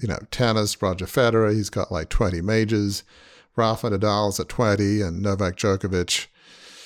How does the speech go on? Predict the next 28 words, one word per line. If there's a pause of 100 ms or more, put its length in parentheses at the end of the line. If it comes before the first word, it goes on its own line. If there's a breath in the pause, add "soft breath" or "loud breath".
(440 loud breath)
if
he's
healthy,
stands
a
pretty
good
chance
of
winning
the (180)
U
S
Open,
winning (140)
four
majors
in
a
year,
which
hasn't
been
done
since
Rod
Laver
in